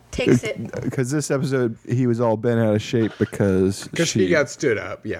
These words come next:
Speaker 2: Yeah,
Speaker 1: Yeah,
Speaker 2: she
Speaker 1: at the
Speaker 2: stood
Speaker 1: start
Speaker 2: him
Speaker 1: of
Speaker 2: up.
Speaker 3: The
Speaker 1: the
Speaker 3: magnets.
Speaker 1: episode.
Speaker 2: 'Cause she got all wigged out about the magnets.
Speaker 3: Mm-hmm. Uh, my favorite thing about
Speaker 1: Rightfully
Speaker 3: Joyce
Speaker 1: so.
Speaker 2: Joy, Joy's really into, like, mag-,
Speaker 3: My favorite
Speaker 2: making sure
Speaker 3: thing
Speaker 2: things like lights and magnets
Speaker 3: My
Speaker 2: work.
Speaker 3: favorite thing about Joyce is they've stayed consistent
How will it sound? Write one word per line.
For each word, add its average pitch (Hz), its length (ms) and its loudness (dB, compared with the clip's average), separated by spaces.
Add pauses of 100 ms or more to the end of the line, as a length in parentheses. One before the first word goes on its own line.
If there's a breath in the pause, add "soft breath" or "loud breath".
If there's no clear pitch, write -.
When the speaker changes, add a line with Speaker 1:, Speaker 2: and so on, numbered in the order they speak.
Speaker 2:
Yeah, 110 60 2
Speaker 1:
Yeah, 95 160 4
Speaker 2:
she - 140 -2
Speaker 1:
at 104 80 -2
the 285 60 -4
Speaker 2:
stood 117 120 2
Speaker 1:
start 101 160 2
Speaker 2:
him 220 60 4
Speaker 1:
of 214 60 2
Speaker 2:
up. 165 40 -6
Speaker 3:
The 165 100 0
Speaker 1:
the 147 60 0
Speaker 3:
magnets. 135 380 0 (160)
Speaker 1:
episode. - 40 -16
Speaker 2:
'Cause 117 160 0
she - 160 0
got 117 200 2
all 107 200 4
wigged 107 300 0
out 101 160 2
about 98 240 2
the - 80 -14
magnets. 95 500 -4 (300 loud breath)
Speaker 3:
Mm-hmm. 95 180 -12 (960 loud breath)
Uh, 156 120 -4
my 196 220 0
favorite 285 320 -6
thing - 100 -2
about 196 220 -2
Speaker 1:
Rightfully 143 80 -6
Speaker 3:
Joyce 156 300 -2
Speaker 1:
so. - 340 -4 (100)
Speaker 2:
Joy, 170 280 0
Joy's 170 440 0
really 160 320 2
into, 147 200 2
like, 120 760 0
mag-, 131 380 2
Speaker 3:
My 123 60 -10
favorite 139 220 2
Speaker 2:
making 147 160 2
sure 139 260 2
Speaker 3:
thing 139 100 -2
Speaker 2:
things 135 340 2
like 120 200 2
lights 127 460 2
and 113 160 4
magnets 123 480 2
Speaker 3:
My 208 120 4
Speaker 2:
work. 110 100 2
Speaker 3:
favorite 269 340 0
thing 208 160 0
about 165 320 2
Joyce 147 400 0
is 127 140 -2
they've 131 180 2
stayed 143 300 0
consistent 123 680 -2